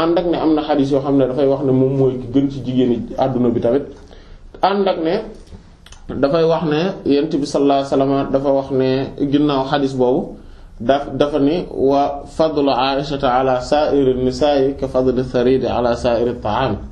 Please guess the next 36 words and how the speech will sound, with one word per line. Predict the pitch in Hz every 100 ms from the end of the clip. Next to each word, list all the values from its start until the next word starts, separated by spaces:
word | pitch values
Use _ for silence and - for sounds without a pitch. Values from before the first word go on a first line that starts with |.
| - - - - -
Sayyidat | - 156 160 160
Aisha | 135 143 143
radiyallahu | 139 143 139 135 131
anha | 135 127
na | 131
mu | 127
gënee | 131 143 139
yeneen | 131 135 143
jigéen | 139 139 123
ñi | 110
nag, | 117 - - -
maanaam | 110 101 123
na |
mu | 151
gënee | 160 156 147
mboolem | 135 127 160 170
jigéen | 151 143 135
ñi, | 131
parce | 135 -
que |
sa, | 151 156 - - - - -
maanaam | 120 147 160 147
mooy | 143 151 202 - - -
ni, | 120 120 139 160 185 185 - -
euh, | - 127
sarid | - 147 151 160 - -
seen | - 127 131
ñam | 135 135
la | 123
bu | 127
ñu | 127
daan | 127 123
togg, | 127 123 - 196
ni | 113
mu | 127 147
gënee | 151 143 160